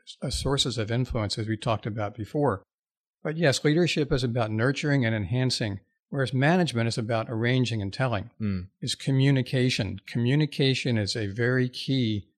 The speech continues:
Speaker 1: element in,
Speaker 2: Mm.
Speaker 1: uh, establishing your leadership. Know what you want to say and, and, and clarify it and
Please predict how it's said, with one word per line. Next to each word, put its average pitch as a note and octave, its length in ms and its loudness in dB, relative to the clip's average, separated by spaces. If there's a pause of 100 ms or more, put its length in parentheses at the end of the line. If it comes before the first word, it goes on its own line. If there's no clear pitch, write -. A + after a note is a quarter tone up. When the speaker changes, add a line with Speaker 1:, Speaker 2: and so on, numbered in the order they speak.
(260)
Speaker 1:
element B2 480 2
in, A2 340 0
Speaker 2:
Mm. C3 240 -6 (100)
Speaker 1:
uh, G#2 360 -2
establishing B2+ 680 0
your A#2 180 0
leadership. A2+ 540 -4 (500)
Know B2 240 4
what B2 260 0
you E3 80 4
want D3 200 2
to D#3 80 0
say D3+ 360 0 (420)
and, A2 400 -4
and, G#2+ 240 -2 (140)
and A2+ 180 -4
clarify C3 680 0
it D#3 120 -4
and G#2+ 540 -4